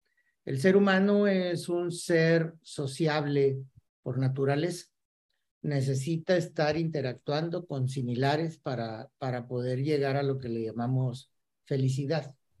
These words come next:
Y, este, y esa felicidad puede ser, eh, una, una ilusión, como, este,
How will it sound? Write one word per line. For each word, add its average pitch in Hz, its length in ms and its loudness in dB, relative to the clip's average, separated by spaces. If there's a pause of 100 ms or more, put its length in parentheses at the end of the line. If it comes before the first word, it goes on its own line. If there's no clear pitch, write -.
(640)
Y, 156 140 0
este, 127 1160 0 (120)
y 175 200 4
esa 208 500 4
felicidad 160 800 2 (540)
puede 180 380 8
ser, 180 760 2 (560)
eh, 135 960 2 (1200)
una, 160 640 4 (600)
una 185 560 2
ilusión, 160 960 2 (120)
como, 127 760 0
este, 117 1040 -4